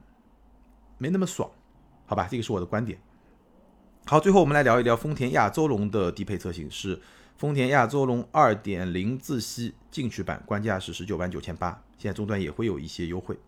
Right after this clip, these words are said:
那这辆车的动力表现呢，其实我个人会非常非常的关心，也是比较好奇的。为什么呢？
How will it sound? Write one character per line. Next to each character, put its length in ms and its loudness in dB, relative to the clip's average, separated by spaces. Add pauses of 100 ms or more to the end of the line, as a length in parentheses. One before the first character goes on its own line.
(440)
那 260 8 (220)
这 100 2
辆 220 8
车 260 2
的 420 2 (540)
动 160 4
力 80 2
表 180 0
现 200 -2
呢， 100 -2
其 160 -8
实 140 -4
我 160 0
个 200 -4
人 160 -2
会 140 -4
非 240 -4
常 180 -10
非 200 -8
常 120 -10
的 80 -8
关 300 -6
心， 220 -6
也 120 -6
是 140 -8
比 100 -10
较 120 -4
好 200 -2
奇 200 -12
的。 80 -10
为 120 0
什 140 -2
么 80 -2
呢？ 220 -4